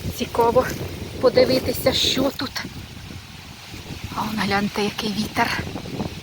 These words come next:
віє. Кожен день оце такі вітрі. Ото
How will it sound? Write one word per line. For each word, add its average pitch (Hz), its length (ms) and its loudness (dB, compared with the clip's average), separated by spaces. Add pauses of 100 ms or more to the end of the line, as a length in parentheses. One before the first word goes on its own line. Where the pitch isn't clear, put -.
(120)
віє. 214 460 0 (1200)
Кожен 339 400 4
день 190 400 -2
оце 226 100 -4
такі - 360 -2
вітрі. 214 380 -2 (580)
Ото 277 300 4